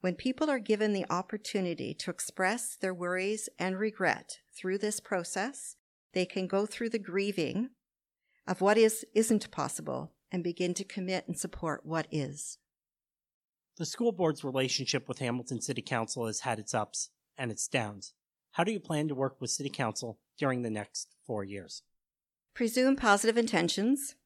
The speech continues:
Speaker 1: listen, think critically, don't take comments personally, and express myself positively.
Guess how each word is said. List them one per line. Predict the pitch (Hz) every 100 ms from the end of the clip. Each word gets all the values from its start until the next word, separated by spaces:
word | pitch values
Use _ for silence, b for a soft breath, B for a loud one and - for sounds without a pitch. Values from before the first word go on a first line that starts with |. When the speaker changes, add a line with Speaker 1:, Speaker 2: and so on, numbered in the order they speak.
| _
Speaker 1:
listen, | 165 185 185 226 311 - _ _
think | 196 196 -
critically, | 202 190 - 202 240 262 _ _ _ 165
don't | 190 196 196
take | 226 208 -
comments | 190 185 190 -
personally, | - 175 - 170 165 175
and | 175
express | - - 156 156 -
myself | 160 - 143 -
positively. | - 131 135 - 143 - 131